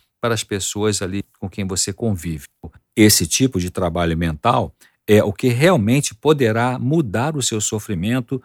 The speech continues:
e não só tomar medicamentos sem praticar isso com perseverança. A gente muda quando a gente muda. E Deus vai te ajudando nesse processo de mudança,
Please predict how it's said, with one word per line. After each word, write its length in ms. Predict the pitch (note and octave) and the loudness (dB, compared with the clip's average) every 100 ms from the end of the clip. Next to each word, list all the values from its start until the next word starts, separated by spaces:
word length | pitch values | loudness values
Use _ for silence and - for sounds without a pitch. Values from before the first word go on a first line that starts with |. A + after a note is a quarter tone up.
| _ - | _ -2
e 120 | D3 | 2
não 240 | D3 F#3+ | 4 2
só 240 | F#3+ - D3 | 2 2 2
tomar 440 | - A#2 A2+ B2 | 2 2 2 4
medicamentos 880 | G#2+ F#2 A2 - D2+ G2+ C3 C3 A#2+ | 2 2 -2 -6 -4 0 -2 -2 -2
sem 180 | - C3 | 0 -2
praticar 680 | C3 A2 - - G#2 G#2+ G#2 _ - | -2 -4 -4 -4 -2 -2 -4 _ 0
isso 480 | G#2 G#2 G#2+ G#2+ F#2+ _ _ - | 4 6 6 2 -4 _ _ 2
com 100 | A2+ | 4
perseverança. 920 | A2 - G2 G2+ F#2 D2+ C#2+ - - _ - | 4 4 4 4 2 -2 -6 -8 -10 _ -10
A 80 | E2+ | -8
gente 280 | D#2 D#2+ - | -6 -6 -6
muda 540 | D#2+ D3 D#3 D#2 C#2+ _ _ _ | -2 0 -2 -4 -12 _ _ _
quando 200 | F#2+ F#2 | -8 -6
a 40 | |
gente 300 | F2 F#2 - | -6 -6 -4
muda. 420 | B2+ E2+ D2 C2+ - _ - | -4 -4 -8 -12 -20 _ -6
E 120 | D#3 | -4
Deus 360 | A#2+ F#2 G#2+ - | -2 -2 -2 -4
vai 200 | E2 G2 | -8 -8
te 100 | A#2+ | -8
ajudando 540 | - F#2+ D2+ E2 D#2+ _ - | -8 -8 -6 -8 -10 _ 0
nesse 260 | A2+ - | 2 2
processo 540 | - F#2+ - G2 F#2 E2+ | -2 -2 -2 -2 -6 -6
de 100 | F2+ | -4
mudança, 640 | A#2+ E2+ E2 E2 - | -4 -2 -2 -2 -4